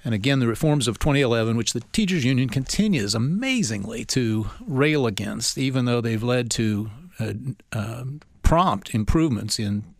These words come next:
student outcomes, um, would, um, uh, uh, when I think about young people at our College of Education, I'm hoping they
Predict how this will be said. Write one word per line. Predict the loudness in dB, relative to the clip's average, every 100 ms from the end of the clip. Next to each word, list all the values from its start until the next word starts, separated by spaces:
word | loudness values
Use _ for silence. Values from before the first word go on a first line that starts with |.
| -8
student | -2 2 4 4 2
outcomes, | 0 -2 -6 -8 -8 -12 _ _ -20 -20 -20 -20 -20 -20 -2
um, | 2 2 2 -2 -8 -20 -20 _ _ _ -12 -12 -12 _ -4
would, | 0 2 2 2
um, | 0 0 -2 -6 -10 -10 -10 -16 -8
uh, | -4 -4 -6 -6 -4 -2
uh, | -2 0
when | 2 2
I |
think | 2 2
about | 2 0 -2 -10 -20 -20 -20 _ -20 -20 -20 -12 -2
young | 2 4
people | 4 2 0
at | 2
our | 2 4 2 -2 -4
College | 0 2 2
of | 0
Education, | 0 0 0 0 -2 -4 -10 -8 2
I'm | 4
hoping | 6 4 4 2
they | 2 0